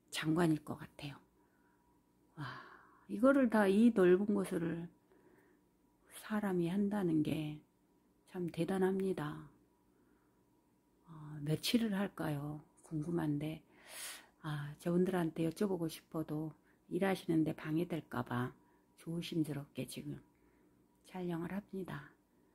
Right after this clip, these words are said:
옆에 가서 찍기도 좀 미안한 생각이 들어서요. 그래서 멀리서 지금 이렇게 잡고 있는데, 와, 지금 이제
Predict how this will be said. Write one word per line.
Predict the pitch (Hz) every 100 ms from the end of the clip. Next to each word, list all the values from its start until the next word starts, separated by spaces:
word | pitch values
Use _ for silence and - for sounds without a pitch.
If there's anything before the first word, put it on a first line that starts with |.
| _ _ _
옆에 | - - 180 170 165 156 156 151 _ _ _ _ _ _ _ _ _ _ _ _ _ _ _
가서 | - - 156 147
찍기도 | - - - 208 165
좀 | - 156 143
미안한 | 160 165 165 156 151
생각이 | 202 190 202 175 -
들어서요. | 143 147 - 143 170 214 _ _ _ _ _ _ _ _
그래서 | - -
멀리서 | 151 156 170 165 156 156 143
지금 | - - 139 143 131 _ _ _ _ _ _ _ _ _ -
이렇게 | - -
잡고 | 143 - - 175
있는데, | 160 147 147 147 170 160 _ _ _ _ _ _ _ _ _ _ _ _ _ _ _ _ _
와, | 147 139 135
지금 | - 196 226 214
이제 | 165 151 160 151 151